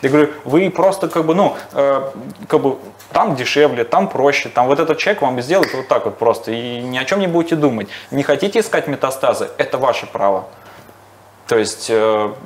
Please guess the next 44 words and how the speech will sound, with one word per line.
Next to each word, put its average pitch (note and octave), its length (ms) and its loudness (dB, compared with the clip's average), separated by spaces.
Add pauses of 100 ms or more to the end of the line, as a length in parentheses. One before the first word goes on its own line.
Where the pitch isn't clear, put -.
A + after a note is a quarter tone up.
ну, D#3 80 2
как B2 220 -8
бы, B2+ 80 -2
информация D#3 440 0
должна C#3 280 -2
быть A#2+ 160 -2
открыта D3+ 360 -2
для A2+ 140 -4
людей, C3 360 -2
как A#2+ 180 -4
бы, B2+ 180 -2
и - 20 -2
так C#3+ 200 0
как B2 180 -4
я C#3 80 4
являюсь B2+ 480 0
условным C3+ 480 2
источником A2+ 640 -4
там G#2+ 220 -4
этой A2 180 -4
информации, C3 640 0 (560)
хотя A#2+ 180 2
это A2+ 180 2
очень G#2+ 180 0
смешно - 340 -6
звучит, A2 340 -4 (380)
вот, A#2+ 360 2 (160)
но, C3+ 220 0
по - 140 0
крайней E3+ 240 0
мере, D#3+ 180 2
я C3 140 2
тот - 200 -2
передатчик, C#3+ 460 0
который C3+ 300 0
может C3 280 0
донести C3 380 -2
до C3 340 -2
них E3 280 0 (320)
ту E3+ 120 4
информацию, C3+ 600 0
которой B2 400 2
я D3+ 100 4
обладаю F#3+ 520 4